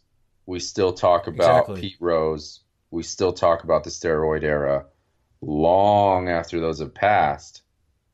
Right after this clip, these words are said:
Speaker 1: this is, this is another chapter. This is another era that we're gonna be talking about for a long time. And these, this team and these players are always going to be attached to it.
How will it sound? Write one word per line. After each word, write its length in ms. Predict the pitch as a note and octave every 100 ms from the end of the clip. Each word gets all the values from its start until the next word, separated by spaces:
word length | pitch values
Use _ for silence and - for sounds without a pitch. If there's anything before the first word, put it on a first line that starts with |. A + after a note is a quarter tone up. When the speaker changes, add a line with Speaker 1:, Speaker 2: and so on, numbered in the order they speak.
| _ _ _
Speaker 1:
this 260 | F2+ F#2+ A#2+
is, 280 | F#2 F2+ D#2+
this 220 | E2+ -
is 60 | E2+
another 360 | E2+ F2+ F2+
chapter. 640 | - F2 F#2 G#2+ C2 A#1+ - _ _ _ _
This 80 | F#2
is 20 |
another 340 | F#2+ F#2 F#2+ F#2+
era 300 | F#2 F2+ E2
that 160 | D#2+
we're 140 | D2 E2
gonna 160 | E2+
be 160 | D#2 D#2+
talking 340 | D#2+ D2+ E2
about 220 | D2+ C2 -
for 100 | D2+
a 80 |
long 240 | C#2+ D2+ D#2
time. 540 | - D2+ D#2 A2 B2+ _ _ _ _ _
And 300 | F#2 E2+ D2+
these, 720 | D#2+ F2 F#2 G#2 A#2+ - - - _ _
this 380 | D#2+ E2+ F#2 -
team 400 | - F#2 E2+ E2
and 260 | D#2+ C#2+ C#2
these 300 | D#2 D#2+ -
players 600 | - E2+ D#2+ D#2 D2+ - -
are 280 | D#2 D2 - _ _ -
always 640 | D#2+ E2 D#2+ D#2+ D2+ C#2
going 240 | D#2 D#2 D2+
to 120 | -
be 120 | D2+
attached 500 | C#2+ - C#2 - -
to 140 | - A#1
it. 160 | -